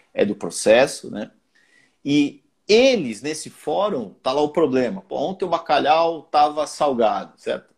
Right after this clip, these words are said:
A gen-, nós, né, a nossa equipe vai buscar soluções pra resolver aquele problema. O que nós vamos fazer, equipe, pra melhorar esse problema do bacalhau?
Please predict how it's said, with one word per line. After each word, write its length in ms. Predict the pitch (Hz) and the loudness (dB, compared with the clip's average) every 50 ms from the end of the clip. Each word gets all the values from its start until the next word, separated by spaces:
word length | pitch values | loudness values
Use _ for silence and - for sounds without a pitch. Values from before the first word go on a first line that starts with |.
| _ _ _ _ _ _ _ _ | _ _ _ _ _ _ _ _
A 180 | 107 107 110 | 0 0 0
gen-, 460 | 117 110 101 110 127 135 143 160 165 | 0 -2 0 2 4 4 4 2 -2
nós, 560 | 123 120 117 113 113 123 143 175 208 - - - | -2 0 2 2 4 4 2 2 0 -4 -10 -10
né, 120 | 110 120 | -10 -8
a 60 | 143 | -8
nossa 260 | 143 127 127 - - 117 | -8 -8 -8 -8 -10 -14
equipe 340 | - _ - 139 - - 131 | -14 _ -12 -12 -10 -8 -2
vai 300 | 127 131 131 131 127 - _ _ _ _ _ _ _ _ | 0 0 0 0 -4 -8 _ _ _ _ _ _ _ _
buscar 640 | _ _ - - - - 113 110 - - - 131 131 | _ _ -20 -20 -10 -6 -6 -4 -4 0 0 0 0
soluções 840 | - - - - 160 160 156 147 127 - - - 139 139 156 160 - | 0 -6 -2 0 0 0 2 0 -4 -6 -6 -2 -2 -2 -2 -2 -2
pra 140 | - 180 | -4 -4
resolver 540 | 151 151 160 143 139 151 135 123 123 123 123 | -4 -2 -6 -4 -4 -4 -4 0 0 0 0
aquele 260 | 123 123 - 123 120 | 0 -2 -6 -8 -10
problema. 440 | 113 - 143 143 - 110 101 95 87 - _ _ _ _ _ _ | -6 -4 -4 -2 0 0 0 -2 -2 -8 _ _ _ _ _ _
O 100 | 143 139 | -4 -4
que 240 | - - - 262 254 | -2 0 2 4 6
nós 320 | 226 214 202 185 151 123 | 6 8 6 6 4 4
vamos 460 | 117 120 151 151 139 127 117 113 - | 6 6 6 6 6 2 0 -4 -6
fazer, 600 | - - 156 156 147 127 104 117 123 135 156 170 | 0 2 4 4 4 4 2 2 4 4 4 4
equipe, 480 | 165 127 - - - 110 101 95 _ _ _ | 2 -4 -6 -6 -8 -8 -8 -8 _ _ _
pra 140 | - 135 139 | 2 2 2
melhorar 520 | 151 160 160 151 143 131 127 135 139 135 | 2 2 4 6 6 6 6 4 2 2
esse 200 | 139 139 - - | -2 -6 -8 -14
problema 400 | - 131 123 113 113 120 117 117 | -6 -6 -4 -2 -2 -4 -4 -6
do 80 | 110 110 | -6 -6
bacalhau? 580 | 104 101 - _ 104 101 92 87 - - - | -6 -6 -6 _ -6 -6 -4 -6 -8 -10 -12